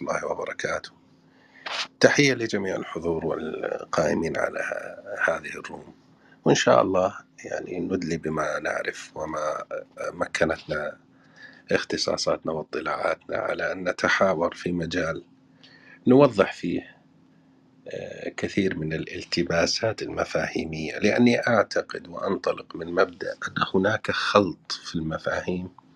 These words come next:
آه، يعني ذكرته حضرتك ما بين العلمانية والعلمانية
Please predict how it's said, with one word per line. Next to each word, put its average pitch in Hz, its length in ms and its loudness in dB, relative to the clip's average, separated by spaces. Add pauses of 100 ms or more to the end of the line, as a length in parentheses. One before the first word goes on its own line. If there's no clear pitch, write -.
(1000)
آه، 82 640 -4 (140)
يعني 87 260 -4
ذكرته - 680 2
حضرتك - 520 -4
ما 80 140 0
بين 82 260 -8
العلمانية 82 800 -10
والعلمانية 85 960 -6